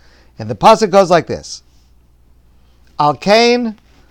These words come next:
anochi mitzavcha lemor. Therefore,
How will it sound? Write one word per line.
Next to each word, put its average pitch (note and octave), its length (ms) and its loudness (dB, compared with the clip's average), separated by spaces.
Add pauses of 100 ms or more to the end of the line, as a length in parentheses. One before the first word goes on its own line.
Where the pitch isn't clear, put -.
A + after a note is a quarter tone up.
(220)
anochi G#3 680 2
mitzavcha F3 800 0
lemor. C3 540 -4 (840)
Therefore, B2 840 -2